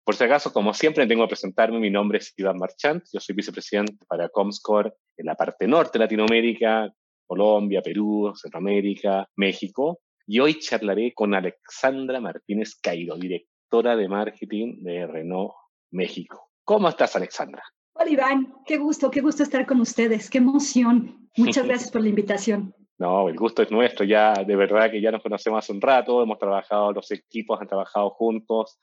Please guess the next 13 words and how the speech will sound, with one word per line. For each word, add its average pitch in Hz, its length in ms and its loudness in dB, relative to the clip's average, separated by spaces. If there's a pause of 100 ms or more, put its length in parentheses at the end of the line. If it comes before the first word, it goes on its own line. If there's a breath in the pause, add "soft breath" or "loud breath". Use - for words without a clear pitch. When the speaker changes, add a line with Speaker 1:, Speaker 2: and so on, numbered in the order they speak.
Speaker 1:
haciendo 98 460 -2
Speaker 2:
Es - 60 -4
Speaker 1:
temas 95 180 -2
de 90 60 -8
Speaker 2:
verdad. 92 120 -4
Speaker 1:
investigación. 113 1120 2 (140)
Los 95 160 -2
vemos 104 260 0
de, 104 80 0
como 95 240 -2
de 95 80 2
la 95 160 0
casa. 120 540 0